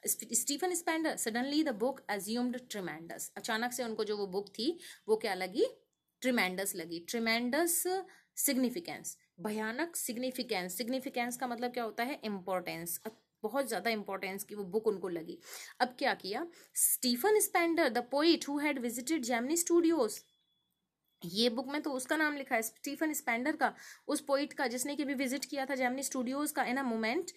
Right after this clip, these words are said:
एक ही क्षण में, I felt a dark chamber of my mind lit by the lazy, one minute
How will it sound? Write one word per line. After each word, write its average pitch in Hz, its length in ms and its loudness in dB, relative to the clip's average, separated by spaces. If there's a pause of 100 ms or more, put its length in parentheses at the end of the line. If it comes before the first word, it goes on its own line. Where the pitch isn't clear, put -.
(320)
एक 240 180 2
ही 262 100 -4
क्षण 208 220 -2
में, 202 180 -2
I 202 180 2
felt 196 280 0
a 190 140 -2
dark 180 220 2
chamber 190 420 -2
of - 220 -4
my 175 120 -4
mind 180 280 -2
lit 208 300 0
by 190 280 0
the 214 120 -2
lazy, 180 380 2 (4000)
one 170 140 -10
minute 190 360 -12